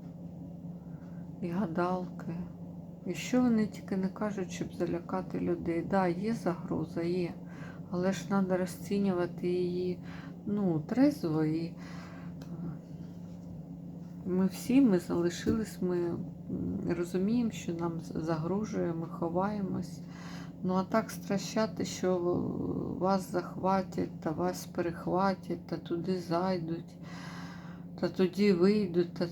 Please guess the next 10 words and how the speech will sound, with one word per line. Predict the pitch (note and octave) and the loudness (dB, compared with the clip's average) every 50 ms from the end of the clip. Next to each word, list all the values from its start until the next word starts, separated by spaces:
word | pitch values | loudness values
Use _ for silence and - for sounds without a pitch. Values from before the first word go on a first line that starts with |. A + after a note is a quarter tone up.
| - - | -2 0
на | F#3 F3+ F#3 | 2 4 6
вас | F#3 G3 G3 G3 - - | 6 6 6 4 2 0
ракети, | - F#3 - - - G3+ G3+ G3+ - F#3 F3 | 0 0 0 2 2 2 2 2 0 -4 -2
та | - - F3+ | 0 2 4
розіб'ють | F3+ F3 F3 - F#3+ G3+ G3 F#3+ F#3 F3 F3+ F3 | 4 2 2 0 -2 0 2 2 2 2 0 0
все | - - - F3+ F3+ | -2 -2 2 4 4
місто, | F3 F3+ F#3+ G3+ G3+ F#3+ - - - F3 | 6 6 4 4 2 0 -2 -4 -4 -2
багато | E3 F3+ F3 E3+ F3+ F3 F3 - E3+ | 0 0 2 2 2 0 0 -2 -6
пов-, | - - F3 E3+ E3 E3+ | -4 -2 -2 0 0 2
ну, | F3+ G3+ A3 A#3+ A#3+ A#3 | 2 4 4 4 4 4